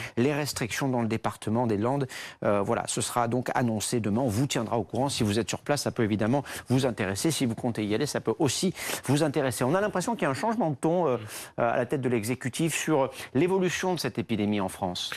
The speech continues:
Speaker 2: Oui, ça, en, en quelques jours, ça s'est pas fait du, du jour au lendemain, mais on a bien senti déjà la semaine dernière, en, en début de semaine dernière, milieu de semaine dernière,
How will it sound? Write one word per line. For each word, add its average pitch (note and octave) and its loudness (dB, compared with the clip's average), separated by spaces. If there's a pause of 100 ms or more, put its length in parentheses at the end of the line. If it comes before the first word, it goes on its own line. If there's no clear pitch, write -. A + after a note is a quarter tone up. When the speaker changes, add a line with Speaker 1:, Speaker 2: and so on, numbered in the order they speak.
(160)
Speaker 2:
Oui, E3+ 4
ça, C3 0 (320)
en, A#2 -4
en - -4
quelques A#2 -4
jours, C3+ 2
ça - -2
s'est G#2 -4
pas G2+ -2
fait A#2 -2
du, F#2 0
du F#2 -2
jour G#2 2
au G#2 4
lendemain, B2+ 2
mais B2 0
on G#2+ 2
a G#2 2
bien A#2+ 0
senti A#2+ -2 (260)
déjà A#2 2
la B2+ 2
semaine A#2+ 0
dernière, A#2+ 0
en, A2 0
en G2+ -4
début A2+ -2
de A#2 -8
semaine A#2+ 2
dernière, A2+ 2
milieu A#2 2
de A2+ -6
semaine A2+ 0
dernière, A2 0